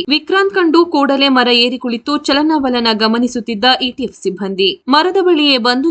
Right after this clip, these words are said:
ನಿಂತ ವಿಕ್ರಾಂತ್. ಹಾಸನ ಜಿಲ್ಲೆ ಬೇಲೂರು ತಾಲೂಕಿನ ಅರೆಹಳ್ಳಿ ಬಳಿ ಘಟನೆ. ಮನುಷ್ಯನ ವಾಸನೆ ಗ್ರಹಿಸಿ ಮರದ ಕೆಳಗೆ ಬಂದು ನಿಂತ ವಿಕ್ರಾಂತ್. ವಿಕ್ರಾಂತ್ ಹಿಂದೆ ಬಂದ ಮತ್ತೊಂದು ಕಾಡಾನೆ. ಜೀವ ಕೈಯಲ್ಲಿ ಹಿಡಿದು ಕುಳಿತ ಇ ಟಿ ಎಫ್ ಸಿಬ್ಬಂದಿಗಳು. ಕೆಲ ನಿಮಿಷ ಮರದ ಕೆಳಗೆ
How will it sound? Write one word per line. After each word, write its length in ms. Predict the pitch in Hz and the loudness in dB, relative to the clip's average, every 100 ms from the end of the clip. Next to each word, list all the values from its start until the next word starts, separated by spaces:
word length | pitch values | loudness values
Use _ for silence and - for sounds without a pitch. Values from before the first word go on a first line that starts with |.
| 339 | 2
ನಿಂತ 180 | 339 220 220 | 2 0 -2
ವಿಕ್ರಾಂತ್. 480 | 240 - 208 202 180 - | -4 -6 -2 -2 -4 0
ಹಾಸನ 360 | 311 330 392 392 | 0 0 -2 0
ಜಿಲ್ಲೆ 200 | 370 349 330 | 2 2 2
ಬೇಲೂರು 320 | 277 247 269 269 | 0 0 -4 -2
ತಾಲೂಕಿನ 380 | 254 247 254 262 294 262 | -2 -2 -2 2 2 2
ಅರೆಹಳ್ಳಿ 400 | 240 294 330 330 339 | 0 0 2 2 4
ಬಳಿ 180 | 349 233 226 | 2 2 -4
ಘಟನೆ. 340 | 240 190 202 190 - 302 | -8 -4 -2 -4 0 2
ಮನುಷ್ಯನ 440 | 359 370 392 349 277 | 2 0 2 2 2
ವಾಸನೆ 380 | 269 269 277 262 | 0 -2 -4 -2
ಗ್ರಹಿಸಿ 360 | 233 247 240 294 277 | -2 -4 0 0 2
ಮರದ 260 | 269 302 302 294 | 0 0 -2 -2
ಕೆಳಗೆ 320 | 254 220 233 226 | -2 0 -2 -2
ಬಂದು 220 | 247 311 339 | -4 -2 -2
ನಿಂತ 180 | 330 202 214 247 | -2 -2 -2 -4
ವಿಕ್ರಾಂತ್. 420 | - 196 190 - 247 | -2 -2 -2 -2 -4
ವಿಕ್ರಾಂತ್ 400 | 247 - 277 269 | -2 0 -2 0
ಹಿಂದೆ 220 | 269 240 220 | -2 0 -2
ಬಂದ 160 | 226 233 269 262 | -2 0 0 0
ಮತ್ತೊಂದು 420 | 302 320 202 180 196 | -4 -8 -6 -4 0
ಕಾಡಾನೆ. 460 | 196 196 196 190 175 - 233 285 | 0 0 -2 -2 -4 -6 -4 0
ಜೀವ 240 | 349 381 359 | 0 -2 -2
ಕೈಯಲ್ಲಿ 360 | 320 294 277 269 | -2 -2 -2 -2
ಹಿಡಿದು 280 | 247 220 240 254 | -2 -2 -4 -4
ಕುಳಿತ 240 | 240 233 269 269 302 | -6 0 0 0 -2
ಇ 20 | 320 | -2
ಟಿ 80 | - | -4
ಎಫ್ 100 | - | -6
ಸಿಬ್ಬಂದಿಗಳು. 640 | 202 202 202 196 196 202 170 - - | -10 -6 -4 -2 0 0 -2 -6 -2
ಕೆಲ 100 | 330 381 392 | 0 0 2
ನಿಮಿಷ 240 | 359 359 349 285 | 2 2 2 2
ಮರದ 260 | 247 277 320 | -2 -2 -4
ಕೆಳಗೆ 320 | 302 277 247 | -4 -4 -2